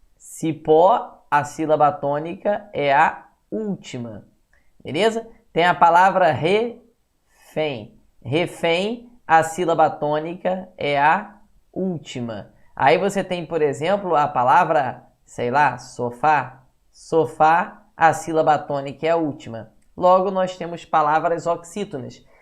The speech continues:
E elas todas ali são acentuadas pelo mesmo motivo, pela regra número um,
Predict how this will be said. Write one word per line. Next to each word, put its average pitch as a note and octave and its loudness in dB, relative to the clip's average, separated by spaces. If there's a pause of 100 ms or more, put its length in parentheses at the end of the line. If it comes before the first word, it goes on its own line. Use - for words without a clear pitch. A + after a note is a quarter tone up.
(140)
E A#3+ 2
elas F#3 6
todas E3 0
ali F3+ 2
são G#3+ -8
acentuadas E3 -2
pelo C3 -8
mesmo C#3 -6
motivo, G#3+ -6 (320)
pela D3 4
regra C#3 -2
número D#3 -4
um, F#3+ -6